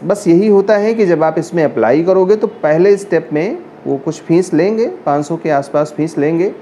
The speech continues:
उसमें आपका marks upload करेंगे, देखेंगे उसमें आपके copy में देखेंगे और आपकी marksheet में match कराएंगे कि दोनों के marks same हैं या नहीं, और marks जो आपकी copy में थे calculated सही थे कि नहीं थे। ये process कहलाता है marks verification।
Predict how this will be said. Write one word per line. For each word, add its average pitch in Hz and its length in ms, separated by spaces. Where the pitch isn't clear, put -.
उसमें 208 380
आपका 170 460
marks 170 400
upload 143 440
करेंगे, 139 360
देखेंगे 220 440
उसमें 190 360
आपके 151 760
copy 110 340
में 180 300
देखेंगे 196 380
और 180 120
आपकी 143 200
marksheet 127 460
में 165 100
match 143 340
कराएंगे 135 440
कि 190 120
दोनों 143 300
के 160 120
marks 131 280
same 123 280
हैं 135 100
या 127 100
नहीं, 135 320
और 185 100
marks 185 320
जो 208 100
आपकी 196 260
copy 160 300
में 180 200
थे 226 60
calculated 151 680
सही 156 300
थे 170 200
कि 175 120
नहीं 113 260
थे। 95 180
ये 208 160
process 202 420
कहलाता 147 420
है 190 120
marks 143 360
verification। 135 720